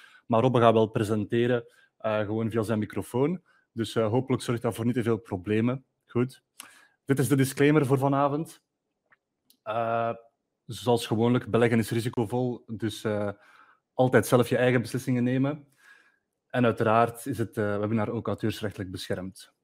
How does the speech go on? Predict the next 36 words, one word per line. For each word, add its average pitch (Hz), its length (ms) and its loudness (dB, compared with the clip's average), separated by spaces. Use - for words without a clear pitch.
Goed. 117 400 -4
Nu 131 180 6
voor 143 140 10
vandaag, 135 420 8
we 135 200 2
blikken 135 240 2
even 139 220 4
terug 139 160 0
op 135 100 2
tweeduizend 123 380 0
tweeëntwintig. 165 720 -2
Dan 135 140 2
kijken 139 260 4
we 139 60 4
naar 131 100 2
de 135 60 -6
consensus 135 720 0
van 131 160 2
tweeduizend 123 400 -2
drieëntwintig. 156 640 -2
We 123 100 -2
gaan 131 120 6
een 127 60 4
kleine 160 260 4
poll 165 200 6
doen 143 160 6
met 135 120 4
het 131 100 -6
publiek 135 400 2
en - 100 -2
we 127 60 0
gaan 127 340 0
even 135 480 -2
interactie 135 680 0
zoeken 131 300 -2
ook 139 240 0